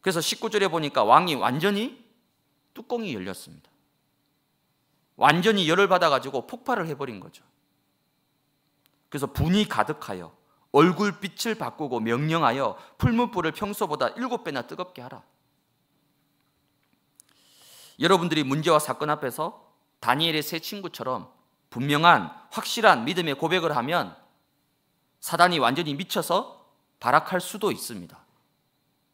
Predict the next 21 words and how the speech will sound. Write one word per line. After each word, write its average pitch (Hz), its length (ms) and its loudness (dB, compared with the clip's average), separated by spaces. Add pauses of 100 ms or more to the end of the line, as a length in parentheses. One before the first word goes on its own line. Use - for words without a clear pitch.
(2500)
근데 175 200 4
여러분들이 175 400 4
적당히 170 420 -2
둘러대고 117 760 -6 (480)
적당히 180 580 2
타협하고 175 760 -4 (1200)
이도 185 220 6
아니고 147 340 6
저도 175 260 2
아니고 127 380 0
애매하게 160 540 2
어정쩡하게 165 840 -2 (760)
그렇게 185 260 -2
하면 139 220 -2
실은 202 260 -6
사단이 165 580 -6 (220)
더 123 180 -8
좋아하고 117 720 -4 (160)
박수를 139 320 -12
칠 - 180 -18
것입니다. - 480 -20